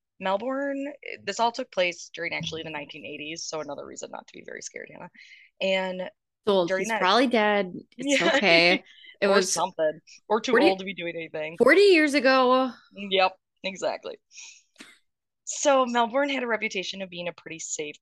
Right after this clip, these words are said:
Speaker 1: place. Um, the citizens actually kinda described it, like, in, in an unofficial slogan as, like, the most livable city in the world.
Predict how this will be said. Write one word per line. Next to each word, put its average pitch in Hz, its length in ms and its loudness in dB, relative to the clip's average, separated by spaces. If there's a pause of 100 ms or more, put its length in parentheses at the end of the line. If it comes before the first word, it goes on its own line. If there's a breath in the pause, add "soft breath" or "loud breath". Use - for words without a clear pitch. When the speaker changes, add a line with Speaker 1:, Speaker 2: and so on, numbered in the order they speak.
Speaker 1:
place. - 920 -6 (120)
Um, 160 420 -6
the 160 200 -6
citizens 170 480 -10
actually 160 300 -8
kinda 151 200 -12
described 139 500 -12
it, 143 300 -8
like, 135 160 -14 (140)
in, 143 80 -16 (220)
in 151 100 -16
an 139 120 -18 (120)
unofficial 139 500 -14
slogan 135 480 -14
as, 135 140 -18
like, - 180 -14 (440)
the 175 60 -12
most 175 220 -6
livable 175 600 -2
city 160 380 -8
in 151 120 -12
the 143 100 -12
world. 139 500 -8